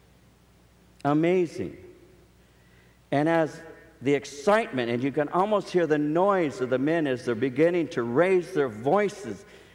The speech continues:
and the excitement, and, and you can hear the sound of them as they're pulling the nets up, and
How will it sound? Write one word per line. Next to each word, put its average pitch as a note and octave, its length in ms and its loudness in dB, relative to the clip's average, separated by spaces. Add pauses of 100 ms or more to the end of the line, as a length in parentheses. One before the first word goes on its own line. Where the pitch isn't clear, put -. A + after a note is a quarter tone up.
and C3+ 260 0
the B2 120 0
excitement, C#3+ 680 0
and, A#2+ 140 -2 (240)
and C#3 140 2
you D3 80 0
can D3 200 0
hear F3+ 240 0
the D#3 120 0
sound F3 340 0
of C#3+ 80 -2
them C#3 160 0
as C3+ 140 -2
they're C#3 100 -2
pulling F3 480 0
the D3+ 100 0
nets D#3+ 520 -2
up, E3+ 320 0 (260)
and C#3 220 0